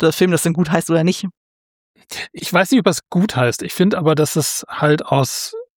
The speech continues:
Speaker 2: da ist es tatsächlich für mich eine Charakterfrage. Also
Speaker 1: Mhm.
Speaker 2: das ergibt sich halt aus Williams Figur. Also
Speaker 1: Mhm.
Speaker 2: der ist halt am Anfang so ein bisschen träumerisch. "Ich sehe jetzt eine Möglichkeit, mal das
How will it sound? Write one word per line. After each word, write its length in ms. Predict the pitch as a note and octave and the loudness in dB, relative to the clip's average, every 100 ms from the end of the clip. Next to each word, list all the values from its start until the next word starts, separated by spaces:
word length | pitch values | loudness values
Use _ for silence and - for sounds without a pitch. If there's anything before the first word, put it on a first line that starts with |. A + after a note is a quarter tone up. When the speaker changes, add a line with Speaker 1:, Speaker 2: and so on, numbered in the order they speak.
| _ _ | _ _
Speaker 2:
da 200 | D#3 D#3 | 2 2
ist 140 | G#3 | 2
es 100 | G3 | 0
tatsächlich 360 | - D#3 D#3+ C#3 | 0 0 0 2
für 100 | D3+ | 2
mich 140 | D3 | 2
eine 80 | D3 | 0
Charakterfrage. 920 | - B2 - - C3 - B2 A#2+ B2+ E3 | 0 -2 -2 -2 -2 -2 -6 -4 -6 -6
Also 160 | C3 | -2
Speaker 1:
Mhm. 40 | D#3+ | 0
Speaker 2:
das 160 | C#3 | 2
ergibt 260 | D#3+ D#3 - | 0 0 0
sich 200 | E3 - | 0 2
halt 140 | C#3 | 0
aus 160 | C3+ - C#3 | -2 -4 0
Williams 500 | C#3+ C#3+ C3+ - - - - - - _ _ _ _ | 2 2 2 -2 -6 -18 -20 -20 -20 _ _ _ _
Figur. 840 | - - - D3 B2+ D3+ G3+ A2 - _ | -12 -8 -2 -2 0 2 4 4 0 _
Also 220 | - C#3+ C#3+ | 0 4 4
Speaker 1:
Mhm. 40 | |
Speaker 2:
der 140 | C3 - | 2 0
ist 140 | - | 2
halt 260 | E3 D#3 - - _ _ _ _ | 4 2 -2 -16 _ _ _ _
am 160 | - C#3 | -2 0
Anfang 400 | D#3+ G3+ F3+ E3+ | 2 2 2 2
so 100 | E3 | 2
ein 60 | |
bisschen 540 | D#3+ - D#3+ D3+ D#3 G#3+ - _ | 2 2 2 2 0 -6 -16 _
träumerisch. 640 | - C#3+ E3+ F#2 G3 - - | 0 2 4 2 2 -2 -4
"Ich 340 | D#3+ - - - _ | -6 -6 -12 -18 _
sehe 300 | E3+ C#3+ D3+ | 2 4 6
jetzt 180 | D3 - | 4 2
eine 80 | C3+ | 2
Möglichkeit, 640 | C3+ - D3 - C#3 C#3+ | 2 0 -4 0 0 2
mal 200 | C3+ C3 C3 _ - | 2 2 -2 _ -14
das 220 | - | -10